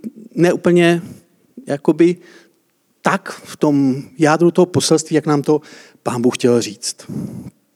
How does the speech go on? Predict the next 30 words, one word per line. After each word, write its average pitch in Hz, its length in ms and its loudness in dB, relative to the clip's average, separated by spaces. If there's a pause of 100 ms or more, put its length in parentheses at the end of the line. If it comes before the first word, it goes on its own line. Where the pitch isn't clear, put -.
(340)
Víte, 156 260 -2 (460)
samozřejmě 135 580 2 (600)
moudrost 143 540 2
je 139 60 4
rozeseta 131 440 0
v - 100 -12
celé 135 440 2
Bibli, 104 320 0
že? 113 320 -4
V - 40 -18
celém 135 280 0
Starém 123 300 -2
zákoně 123 380 -2
i 135 80 0
v 107 60 -4
Novém 123 320 2
zákoně. 107 480 -6 (500)
To - 80 -12
znamená, 117 600 0
eh, 110 260 0
těch - 200 -4
pět 139 220 0
mu-, 135 160 0
o, 120 380 2
knih 135 320 2
moudrosti, 127 680 2 (320)
to 127 100 2
není 131 300 4
jediný 123 400 2
zdroj. 117 600 2